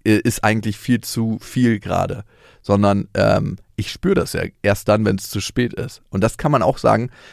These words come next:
Menschen, die im Burnout landen, können vor allem eins noch mehr tun, ähm, mit ihren Gefühlen in Kontakt kommen und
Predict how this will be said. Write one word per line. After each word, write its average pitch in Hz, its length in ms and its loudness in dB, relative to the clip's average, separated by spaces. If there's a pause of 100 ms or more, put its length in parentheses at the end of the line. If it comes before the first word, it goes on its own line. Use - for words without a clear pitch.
Menschen, 127 520 0
die 123 140 -4
im 120 160 -2
Burnout 113 400 4
landen, 110 500 0 (220)
können 113 160 0
vor 107 200 0
allem 117 200 0
eins 131 340 -4
noch 120 200 -6
mehr 113 180 -2
tun, 120 320 -8 (420)
ähm, 104 340 2
mit 113 280 0
ihren 113 200 -4
Gefühlen 123 400 0
in 110 120 -4
Kontakt - 440 -6
kommen 113 320 -2
und 107 180 -6